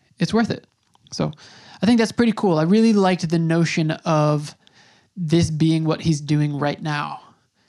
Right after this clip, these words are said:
but that in the future, maybe not. And in the past, you know, he, he's gone around the world filming, and his life exists in the, in these phases. And I think that, that that's really cool. He's living in the here and now, but might not be where he lives for the rest of his life. So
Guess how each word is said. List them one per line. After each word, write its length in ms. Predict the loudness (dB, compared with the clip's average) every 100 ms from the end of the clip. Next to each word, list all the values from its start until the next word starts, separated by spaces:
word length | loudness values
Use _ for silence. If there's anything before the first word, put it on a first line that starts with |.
| _ _ _ _
but 120 | -4
that 160 | -4 -2
in 60 |
the 60 | -4
future, 320 | 0 -2 0
maybe 200 | -2 -2
not. 380 | -4 -6 -8 -12 _ _ _ _ _ -6
And 100 | -4
in 80 |
the 80 | -4
past, 560 | -2 -2 -2 -4 -12 _ _ _ _ _
you 60 | -6
know, 80 | -4
he, 220 | -2 -2
he's 160 | -4
gone 200 | -2 -2
around 180 | 0 -2
the 60 | -2
world 500 | -2 0 0 -2 -8 _ _ _ _
filming, 520 | -4 0 0 0 -4 -10 -16 _ _ _ _ _ _ _
and 100 | 0
his 140 | 2 2
life 300 | 0 0 -2
exists 440 | -2 0 -2 0
in 100 | 2
the, 100 | 2 0
in 60 | 0
these 200 | 0 -2
phases. 460 | 0 0 0 -4
And 80 | -4
I 60 | -4
think 180 | -4 -4
that, 300 | -6 -6 -6
that 260 | -6 -8 _ _ _ _ _
that's 200 | -8 -4
really 180 | -2 -4
cool. 200 | -4 -4
He's 180 | -2 0
living 200 | 2 2
in 80 | 0
the 60 |
here 220 | 0 0
and 100 | 0
now, 240 | -2 -2 -4
but 200 | -4 -8 _ -20 -20 _ _ _ _ -4
might 180 | -4 -2
not 180 | -2
be 120 | 0 2
where 120 | 2
he 100 | 0
lives 280 | 0 -4 -4
for 60 |
the 80 | -2
rest 200 | -2 -4
of 60 | -6
his 140 | -4
life. 180 | -4 -4
So 280 | -4 -4